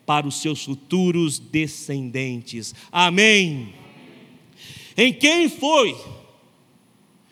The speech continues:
que Paulo disse que Abraão creu? No Deus que dá vida aos mortos. Amém? Romanos capítulo quatro, verso dezessete. Você acabou de ler isso.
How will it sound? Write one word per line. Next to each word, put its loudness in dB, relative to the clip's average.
que 4
Paulo 2
disse 0
que 0
Abraão 2
creu? 0
No 4
Deus 4
que -6
dá 4
vida 0
aos 0
mortos. -10
Amém? 0
Romanos 2
capítulo -2
quatro, 0
verso 0
dezessete. -2
Você -2
acabou 2
de -6
ler 2
isso. -8